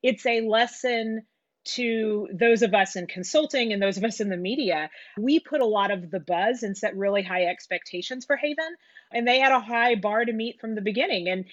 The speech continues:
you know, they were troubled by, uh, you know, a very broad and unclear mandate. They had a lot of leadership turnover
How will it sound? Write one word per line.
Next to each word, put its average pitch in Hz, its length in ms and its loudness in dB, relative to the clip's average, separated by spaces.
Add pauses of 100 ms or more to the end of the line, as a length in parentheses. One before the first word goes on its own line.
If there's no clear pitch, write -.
you 269 80 -4
know, 214 160 6
they 220 340 4
were 240 320 0
troubled 233 640 -2
by, 190 600 2 (260)
uh, 190 60 -10
you 190 120 -6
know, 175 120 0
a 180 60 -2
very 208 360 0
broad 220 600 0
and 190 360 -2
unclear 208 500 -4
mandate. 151 640 -8 (300)
They 208 140 2
had 196 200 6
a 185 100 4
lot 185 480 4 (120)
of 202 400 -2 (240)
leadership 214 840 0
turnover 180 840 -2